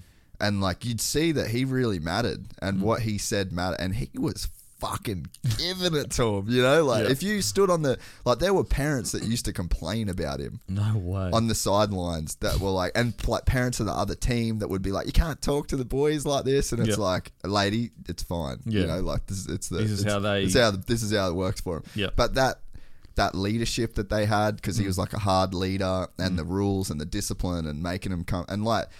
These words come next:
Speaker 1: man, the talent on the team was, was, was just crazy,
Speaker 2: Yeah.
Speaker 1: you know?
Speaker 2: Mm.
Speaker 1: But, um, yeah, man, Chico, like, he, he actually played with my brother. Like, they
Speaker 2: Oh,
Speaker 1: played,
Speaker 2: really?
Speaker 1: yeah, they played rep footy from,
Speaker 2: Mate,
Speaker 1: like, under,
Speaker 2: his story
Speaker 1: under
Speaker 2: is
Speaker 1: eights together.
Speaker 2: incredible.
Speaker 1: Yeah.
Speaker 2: His story is amazing.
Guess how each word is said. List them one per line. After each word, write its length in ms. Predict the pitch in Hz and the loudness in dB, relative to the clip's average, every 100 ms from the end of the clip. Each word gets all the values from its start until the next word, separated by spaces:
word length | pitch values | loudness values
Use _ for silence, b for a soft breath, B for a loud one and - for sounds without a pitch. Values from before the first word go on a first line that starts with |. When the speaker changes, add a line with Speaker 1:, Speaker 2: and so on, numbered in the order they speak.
| B - | B -6
Speaker 1:
man, 300 | 127 95 90 | -2 -2 -2
the 140 | 104 | -2
talent 600 | 95 - 143 135 135 98 | -2 -4 -4 -2 -4 -4
on 140 | - 92 | -4 -4
the 100 | 80 | -4
team 440 | - 101 104 85 | -2 -2 -2 -4
was, 360 | 73 - - - - - | -6 -8 -10 -14 -20 -10
was, 380 | 85 71 - - - - | -6 -6 -6 -12 -18 -12
was 220 | 85 78 - | -6 -6 -4
just 260 | 85 - | -6 -6
crazy, 520 | - 85 95 123 98 | -4 0 0 0 0
Speaker 2:
Yeah. 120 | 90 - | 0 0
Speaker 1:
you 80 | |
know? 200 | - 85 113 - | 0 -2 0 2
Speaker 2:
Mm. 180 | 104 92 | 2 4
Speaker 1:
But, 280 | 110 - 117 | 2 2 2
um, 360 | 101 87 87 - - - | 2 2 -2 -6 -10 -2
yeah, 220 | 113 113 | 4 4
man, 380 | 98 107 98 92 - | 4 2 0 -2 -4
Chico, 320 | - 120 101 | -4 0 0
like, 140 | 90 104 | 2 2
he, 180 | 151 - | 0 0
he 100 | 123 | 0
actually 260 | 135 - 107 | 0 -4 -2
played 260 | 104 104 | 0 0
with 120 | 87 - | -2 -6
my 120 | 73 | -4
brother. 280 | 76 95 - - | -4 -4 -6 -6
Like, 160 | 87 - | -6 0
they 80 | 123 | 2
Speaker 2:
Oh, 120 | 113 | 4
Speaker 1:
played, 140 | 165 | 4
Speaker 2:
really? 160 | 175 101 | 4 4
Speaker 1:
yeah, 140 | 107 | 2
they 120 | 107 104 | 2 2
played 240 | 104 90 | 0 0
rep 200 | 92 - | -4 -4
footy 280 | - 90 92 | -4 -2 -2
from, 200 | 87 82 | -2 -2
Speaker 2:
Mate, 60 | 78 | -2
Speaker 1:
like, 120 | - | -2
under, 260 | 90 87 | -2 0
Speaker 2:
his 180 | 76 117 | 0 0
story 180 | - 110 | 0 0
Speaker 1:
under 140 | 101 92 | 2 2
Speaker 2:
is 20 | 90 104 | 0 0
Speaker 1:
eights 120 | 87 | -2
together. 280 | 90 87 82 | -2 -2 -2
Speaker 2:
incredible. 240 | - - - | -4 -6 -4
Speaker 1:
Yeah. 200 | 80 - - - | -6 -6 -10 -6
Speaker 2:
His 160 | 104 | -6
story 400 | - 104 95 90 | -4 -2 -2 0
is 80 | 85 | 0
amazing. 720 | 82 82 82 85 82 80 - | -2 -2 -2 -2 -4 -6 -8